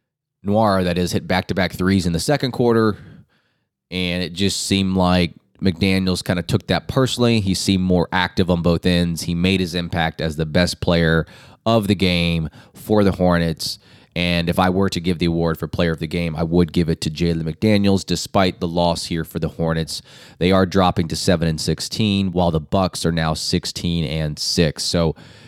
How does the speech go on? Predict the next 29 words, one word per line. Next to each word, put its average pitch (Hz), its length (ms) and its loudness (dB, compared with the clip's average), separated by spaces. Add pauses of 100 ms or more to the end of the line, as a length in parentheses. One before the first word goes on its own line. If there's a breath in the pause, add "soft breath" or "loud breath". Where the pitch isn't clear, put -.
this 127 160 -2
was 175 140 0
a 175 40 0
game 160 380 0
where 120 560 2 (380)
it 87 220 -6
was 98 160 2
very, 107 480 0 (100)
very 104 300 2
odd 95 260 2
game 95 400 2
where 87 300 -2
the 85 120 -6
momentum 87 560 -4
really 135 360 0
couldn't 98 420 -6
be 95 140 -4
picked - 320 -6
up 92 200 -2
by 87 160 -2
the 87 80 -4
Hornets. 90 540 -6 (320 loud breath)
They 101 140 0
had 101 100 4
a 85 60 0
struggle 90 480 2
scoring 87 520 0
the 87 80 -2
ball. 82 540 0